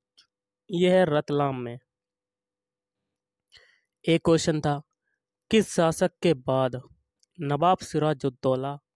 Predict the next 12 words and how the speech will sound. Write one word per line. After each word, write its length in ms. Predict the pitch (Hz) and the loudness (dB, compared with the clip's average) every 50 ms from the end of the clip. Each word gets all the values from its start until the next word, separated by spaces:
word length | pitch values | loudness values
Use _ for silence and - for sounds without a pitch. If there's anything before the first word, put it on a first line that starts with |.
| _ _ _ _ _ _ _ _ _ _ _ _ - - | _ _ _ _ _ _ _ _ _ _ _ _ -12 -4
शासक 340 | - 160 160 156 - 185 160 | -2 -2 -2 0 0 -2 -2
बना? 340 | 131 135 131 127 123 123 127 - _ _ _ _ _ _ _ _ _ _ _ _ _ _ _ _ _ _ _ | -2 -4 -6 -6 -8 -12 -16 -18 _ _ _ _ _ _ _ _ _ _ _ _ _ _ _ _ _ _ _
तो 120 | - 151 | 0 0
ये 160 | 147 151 160 170 | 2 2 2 2
हो 140 | 165 156 | 2 2
जाएगा 380 | 139 143 139 135 135 135 135 135 - _ _ _ _ _ _ _ _ _ _ _ _ _ _ _ _ _ _ _ - | 2 0 -2 -4 -4 -6 -8 -8 -12 _ _ _ _ _ _ _ _ _ _ _ _ _ _ _ _ _ _ _ -2
अली 320 | 170 165 170 180 190 202 | 0 0 2 4 4 4
वर्दी 460 | 175 143 143 143 143 143 147 175 180 | 4 4 2 2 0 0 0 -2 -2
खां, 380 | 170 - - - - 120 117 113 - _ _ _ _ _ _ - | -2 -4 -10 -16 -16 -16 -16 -18 -20 _ _ _ _ _ _ -8
अली 580 | 147 143 147 151 156 160 165 170 175 180 185 _ _ _ _ _ _ _ _ _ _ _ _ _ _ _ _ - | -6 -6 -4 -4 -4 -4 -4 -4 -6 -8 -12 _ _ _ _ _ _ _ _ _ _ _ _ _ _ _ _ -16
वर्दी 520 | 135 127 147 147 151 151 147 147 175 180 | -8 -4 -2 0 0 0 0 0 0 0
खां। 360 | - - - - 127 120 117 | 0 -2 -6 -14 -12 -14 -14